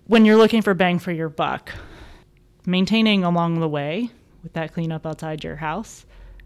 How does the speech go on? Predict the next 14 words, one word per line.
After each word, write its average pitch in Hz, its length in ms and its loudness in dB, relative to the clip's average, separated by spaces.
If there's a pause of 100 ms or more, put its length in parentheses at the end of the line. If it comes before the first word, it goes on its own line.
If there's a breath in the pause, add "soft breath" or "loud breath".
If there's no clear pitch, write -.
and 180 180 0
reducing 175 480 -2
the 165 140 -2
amount 151 260 -4
of 143 60 -10
stuff - 260 -8
that - 160 -16
we're 156 120 -6
using 151 360 -6
in 143 140 -8
the 135 60 -10
first - 320 -12
place. 226 380 -10
Don't 151 320 -8